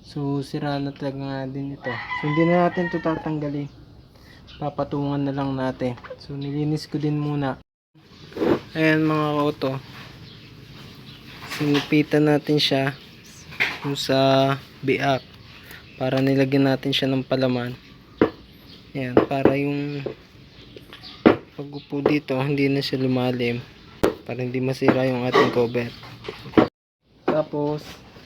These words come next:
nalagyan na natin yung ating cover. So, ganyan. Tapos, nalagyan lang natin siya ng thumbtacks. Ito. Nalagay lang natin siya dito.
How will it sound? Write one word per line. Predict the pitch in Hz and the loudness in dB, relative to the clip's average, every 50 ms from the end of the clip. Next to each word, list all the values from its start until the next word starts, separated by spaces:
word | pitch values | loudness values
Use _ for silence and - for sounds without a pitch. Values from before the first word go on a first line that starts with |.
| - - - - - - - - - 139 | -20 -20 -20 -20 -20 -20 -20 -14 -10 -8
nalagyan | 143 143 147 139 143 147 151 147 151 | -6 -4 -4 -4 -4 -2 -2 -2 -2
na | 156 156 | -2 -2
natin | 147 - 147 147 147 | -2 -2 -4 -4 -2
yung | 147 143 143 143 | -2 -2 -2 -2
ating | 143 139 - 135 139 135 131 | -4 -4 -4 -6 -8 -8 -6
cover. | - 135 135 131 127 131 123 123 120 - - - - - - - - - - - - - - - - - - - - - - - - - - - - - - - - - - - - - - - - - - - - - - - | -4 -4 -4 -4 -4 -6 -6 -6 -8 -10 -14 -18 -20 -20 -20 -20 -20 -20 -18 -16 -10 -10 -10 -10 -12 -20 -20 -20 -20 -20 -16 -12 -10 -10 -10 -10 -14 -16 -20 -20 -20 -20 -20 -20 -20 -20 -20 -20 -20 -20 -20 -20 -20 -20 -20 -20
So, | - 127 127 | -18 -16 -14
ganyan. | 123 123 123 127 131 131 123 117 110 110 - - - - - - - - - - - - - - - - - - - - - - - - - | -12 -10 -8 -6 -6 -6 -6 -8 -8 -12 -16 -20 -20 -20 -20 -20 -20 -20 -20 -20 -20 -20 -20 -20 -20 -20 -20 -20 -20 -20 -20 -20 -20 -16 -12
Tapos, | 170 156 147 - 151 151 147 151 - - - - - - - - - - - - - - - - | -12 -10 -8 -6 -6 -4 -4 -6 -8 -12 -18 -20 -20 -20 -20 -20 -20 -20 -20 -20 -20 -20 -18 -14
nalagyan | 127 123 127 135 131 139 139 139 | -10 -8 -8 -6 -4 -4 -4 -4
lang | 143 143 147 | -2 -4 -2
natin | 143 139 139 139 - 147 143 | -2 -4 -6 -6 -6 -8 -8
siya | 143 - 143 | -8 -6 -6
ng | 143 139 139 139 139 | -4 -4 -4 -4 -4
thumbtacks. | - 139 143 143 135 - 127 127 127 - - - - - - - - - - - - - - - - - - - - - - - - | -6 -6 -6 -6 -6 -6 -4 -4 -4 -6 -8 -16 -18 -20 -20 -20 -20 -20 -20 -20 -20 -20 -20 -20 -20 -20 -20 -20 -20 -20 -20 -20 -18
Ito. | - - 131 131 135 139 - - - - - - - - - - - - - - - - - - | -12 -8 -8 -6 -8 -8 -12 -18 -20 -20 -20 -20 -20 -20 -20 -20 -20 -20 -20 -20 -20 -20 -16 -14
Nalagay | 139 139 135 139 143 139 143 147 | -12 -10 -8 -8 -8 -8 -6 -6
lang | 143 147 143 147 147 | -6 -6 -6 -6 -6
natin | 147 143 143 143 - - 147 147 | -6 -6 -6 -8 -8 -10 -10 -10
siya | 147 - 139 | -10 -12 -12
dito. | 143 143 139 135 - 135 123 127 | -10 -10 -12 -12 -12 -16 -16 -16